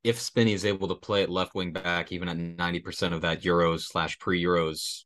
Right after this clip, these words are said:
man, just, like, one, looking like one of the best players in Europe, uh, stage, uh,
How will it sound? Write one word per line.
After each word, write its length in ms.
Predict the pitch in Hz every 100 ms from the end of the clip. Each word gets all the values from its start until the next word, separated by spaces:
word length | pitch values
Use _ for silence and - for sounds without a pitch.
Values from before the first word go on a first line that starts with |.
| _ _ _ _ _ -
man, 260 | 90 87
just, 260 | 78 76 -
like, 160 | 78 78
one, 160 | 82 80
looking 220 | 101 95
like 160 | 92 87
one 100 | 90
of 80 |
the 80 | 82
best 180 | 85 80
players 320 | - 87 80
in 80 | 80
Europe, 300 | 82 90 85 _ - _ -
uh, 540 | 85 80 80 78 78 - _ _ _
stage, 600 | - - 95 90 - - _ _ _ _ -
uh, 500 | 90 85 82 82